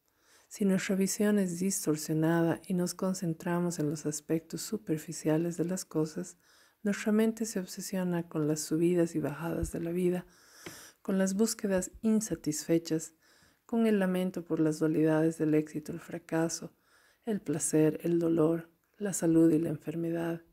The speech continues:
el honor y el deshonor. Pero si buscamos la esencia, nos volvemos trascendentales a todas esas dualidades, porque la esencia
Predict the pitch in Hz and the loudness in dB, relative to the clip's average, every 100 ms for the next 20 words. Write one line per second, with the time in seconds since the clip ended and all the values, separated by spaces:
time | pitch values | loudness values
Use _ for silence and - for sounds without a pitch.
0 | _ 208 180 170 165 160 175 160 165 165 | _ -4 0 2 2 2 0 -2 -2 -2
1 | - 165 190 180 _ _ _ _ _ _ | -2 -2 -2 -4 _ _ _ _ _ _
2 | _ _ _ _ _ 202 190 - 196 196 | _ _ _ _ _ -2 -2 0 -2 -2
3 | - 220 226 185 160 214 214 214 156 180 | 0 2 2 0 -2 -2 -2 -2 -6 -6
4 | - - 180 175 175 190 185 180 - 180 | -8 -6 -4 0 2 2 -2 -4 -4 -4
5 | 175 165 160 160 - 170 175 170 156 - | -2 0 0 0 -2 -4 -2 -4 -6 -6
6 | 190 214 165 160 160 156 156 151 151 170 | -4 0 -2 -2 -6 -4 -6 -4 -2 -2
7 | 175 170 165 - _ _ _ _ _ - | -2 -2 -4 -8 _ _ _ _ _ -12
8 | 190 170 170 165 185 185 185 180 196 | -2 4 4 4 -4 -4 -6 -8 -10